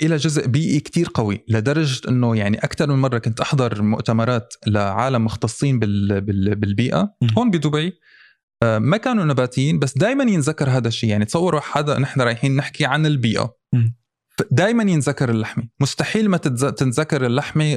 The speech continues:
Speaker 1: الصيد، المنتجات الحليب. مستحيل ما حدا منهم ما يقول أنا نباتي، بس يقول إنه يا جماعة أنا بطلت آكل لحمة بعد ما الشغلات اللي عرفتها عن تأثير اللحمة على البيئة، بطلت آكل لحمة.
Speaker 2: مم.
Speaker 1: آه، فإلى، إلى، إلى اتصال كتير كبير.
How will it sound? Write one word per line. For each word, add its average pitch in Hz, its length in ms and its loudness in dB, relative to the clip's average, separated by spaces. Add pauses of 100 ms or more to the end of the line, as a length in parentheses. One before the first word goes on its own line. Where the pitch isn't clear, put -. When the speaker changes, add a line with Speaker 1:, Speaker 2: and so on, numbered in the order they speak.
Speaker 1:
الصيد، 151 760 -2 (100)
المنتجات 117 560 0
الحليب. 143 440 -2 (500)
مستحيل 147 540 0
ما 170 80 0
حدا 165 300 0
منهم 165 420 2 (120)
ما 143 120 2
يقول 175 220 0
أنا 147 180 2
نباتي، 131 420 0
بس 135 200 -2
يقول 151 200 2
إنه 143 240 2
يا 123 80 2
جماعة 127 300 0
أنا 123 120 2
بطلت 123 440 -2
آكل 117 220 0
لحمة 110 200 -2
بعد 107 180 -2
ما 110 60 -2
الشغلات 110 460 -2
اللي 113 100 0
عرفتها 113 300 -2
عن 98 280 0 (220)
تأثير 151 400 0
اللحمة 113 500 0
على 107 180 0
البيئة، 135 540 -2 (680)
بطلت 117 440 0
آكل 107 260 -2
لحمة. 127 260 0
Speaker 2:
مم. 120 180 0 (800)
Speaker 1:
آه، 101 340 0
فإلى، - 500 -2
إلى، 160 360 0
إلى 165 160 2
اتصال 147 440 0
كتير 123 260 -2
كبير. - 440 -4